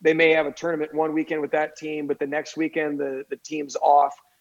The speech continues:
and there's another team that says, "Hey, we, you know, we need you. We're going to Kansas City and we need, we need a guy to be able to throw innings."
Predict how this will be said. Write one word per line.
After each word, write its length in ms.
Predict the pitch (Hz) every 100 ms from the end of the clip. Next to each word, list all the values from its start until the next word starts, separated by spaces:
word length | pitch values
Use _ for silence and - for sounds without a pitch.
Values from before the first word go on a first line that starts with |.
| _ _
and 100 | 151
there's 160 | 156 139
another 320 | 151 156 156
team 280 | - 160 151
that 100 | 135
says, 280 | 156 139 120
"Hey, 240 | 151 151
we, 260 | 147 156 147 _
you 200 | - 143
know, 120 | 139
we 180 | 139 160
need 220 | 156 139
you. 260 | 147 143 135 - _ _
We're 120 | 151
going 340 | 147 151 147
to 320 | 139 139 135 131
Kansas 400 | 170 175 147 -
City 280 | 180 156 143
and 100 | 143
we 80 |
need, 280 | 156 156 147 -
we 100 | 156
need 140 | 156
a 60 | 139
guy 200 | 143 143
to 80 |
be 80 | 143
able 160 | 143 135
to 60 |
throw 260 | - 143 139
innings." 380 | 185 143 131